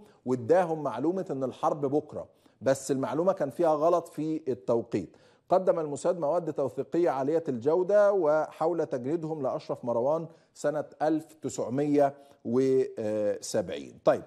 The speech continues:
الموساد أطلق إيه على أشرف مروان؟ كان اسمه الملاك، والمسؤول عنه كان اسمه دوبي. خطورة مروان إنه كان صهر جمال عبد الناصر،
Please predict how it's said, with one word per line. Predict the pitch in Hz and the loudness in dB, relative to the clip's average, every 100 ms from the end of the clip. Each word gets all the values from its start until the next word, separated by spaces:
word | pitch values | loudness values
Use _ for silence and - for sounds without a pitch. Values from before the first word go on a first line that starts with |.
| - | -4
الموساد | 143 143 190 208 | -4 0 2 2
أطلق | 139 202 196 165 - - | 0 -4 0 -2 -2 -4
إيه | 165 180 | 0 0
على | 123 120 143 | 0 -4 -6
أشرف | - 139 - | -6 -8 -4
مروان؟ | 120 113 175 214 | 0 2 2 2
كان | - 151 151 | 0 -2 -2
اسمه | 127 151 - 156 151 151 - | -4 -8 -6 -4 -2 -2 0
الملاك، | 135 143 139 - 113 113 175 233 - - _ _ | 2 2 -2 -4 -4 2 2 2 -4 -20 _ _
والمسؤول | 123 123 131 120 165 165 | -2 -2 -2 -4 -2 0
عنه | 127 156 147 147 143 | 0 -2 -4 -4 -2
كان | 139 139 139 - | 0 0 -2 -6
اسمه | 131 - 127 123 123 127 - - | -8 -4 -4 0 0 0 -4 -10
دوبي. | 117 135 113 71 - _ - _ - | -2 2 2 -2 -16 _ -20 _ -4
خطورة | 127 190 190 180 | 2 4 4 2
مروان | 151 151 190 | 0 2 0
إنه | 175 147 | -4 -4
كان | 170 185 170 | -2 -2 -2
صهر | 139 185 214 185 185 - | -4 -2 -2 0 -2 -2
جمال | 127 131 170 | -2 0 0
عبد | 139 139 123 | 0 -2 -4
الناصر، | 127 160 165 170 | -2 -4 -2 -4